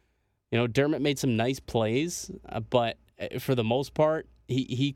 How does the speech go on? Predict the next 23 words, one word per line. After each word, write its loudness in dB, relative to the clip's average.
also 0
kind 0
of -2
turtled 2
it 0
a 2
little 0
bit 0
when 0
he 0
got -2
put 0
up -2
into 0
the -4
top 0
four 0
and 0
got 2
some -2
extended -2
minutes. -6
So, 0